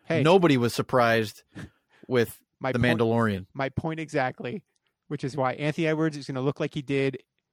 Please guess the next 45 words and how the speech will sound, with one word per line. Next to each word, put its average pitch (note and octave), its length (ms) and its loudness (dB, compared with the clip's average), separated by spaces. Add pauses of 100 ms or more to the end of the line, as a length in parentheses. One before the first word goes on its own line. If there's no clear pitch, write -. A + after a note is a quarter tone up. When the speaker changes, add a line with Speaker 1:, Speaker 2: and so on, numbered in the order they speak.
(100)
Speaker 1:
He's F#3 120 -10
gonna B3 120 -6
look F3 120 0
younger D#3+ 480 2
than C3+ 140 -2
he C#3 100 0
did. C3 260 0
He's C#3 120 -6
gonna F#3 100 2
look F3 120 4
like E3 100 2
Revenge D3 340 0
of D#3 60 0
the C3+ 100 -4
Nerds D3+ 280 0
Anthony F3+ 260 -2
Edwards. F#3+ 460 -2 (960)
Not D#3+ 220 0
even E3+ 440 0 (460)
Goose C#3 320 -2
Anthony B2+ 320 -8
Edwards. - 400 -12 (320)
They're E3 100 0
gonna A#3 180 2
de-age F#3+ 360 2
him E3+ 120 2
so F3 120 2
much, E3 280 2
he's D3 100 -10
gonna D3 180 -4
lose D#3 240 6
the C#3+ 120 0
mustache. - 580 -8 (220)
That's D#3 180 -2
how D3 260 2
young D3 260 0
he's B2 160 -8
gonna - 180 -14
be. - 220 -14 (1600)
But F#3 120 -4
hey, G#3 180 0
I D3+ 100 -4
could G#3 160 -6
be - 80 4
wrong. F3 380 6